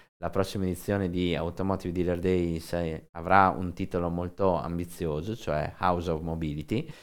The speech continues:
e quindi, eh, vorrei chiederti, secondo te, quali,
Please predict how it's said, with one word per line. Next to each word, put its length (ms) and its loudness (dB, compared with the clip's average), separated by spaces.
e 60 -4
quindi, 720 6
eh, 360 6
vorrei 580 6
chiederti, 640 2
secondo 460 -2
te, 360 6
quali, 480 2